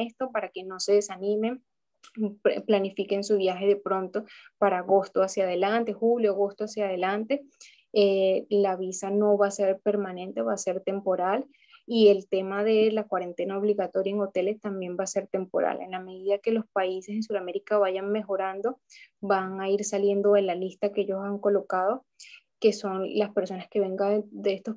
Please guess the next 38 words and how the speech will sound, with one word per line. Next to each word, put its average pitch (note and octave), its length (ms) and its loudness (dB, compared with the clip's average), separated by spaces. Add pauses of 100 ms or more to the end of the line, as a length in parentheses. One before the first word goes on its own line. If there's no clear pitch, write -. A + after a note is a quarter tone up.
países, A3+ 480 0
tienen G3 260 -6
que G#3 80 -8
hacer G3 240 -8
una F#3+ 160 -10
cuarentena F#3+ 640 -2
obligatoria, F#3 720 -2 (600)
em, F3 920 -4 (1400)
perdón, F3 400 -4
tienen G3+ 240 2
que G#3 80 -2
hacer G#3+ 160 -4
una F#3+ 160 -4
cuarentena F#3 480 2
obligatoria F#3 680 0
en G3+ 160 -6
los F3 100 -12
hoteles. - 420 -6 (340)
Pero G#3+ 380 8
estas A#3 280 -2
son C4 200 0
medidas C4 400 0
que, B3+ 80 -4
bueno, G#3+ 240 -2
evidentemente G3+ 640 -4
todos A3 240 0
los A3 140 -6
países G3 340 -2
se - 60 -12
están G3 260 -10
cubriendo G3+ 340 2
un G#3+ 120 -2
poco G#3+ 340 2
de G#3+ 80 2
la G3 120 0
propagación F3+ 540 -6
del F3+ 120 -10
virus. A3 380 2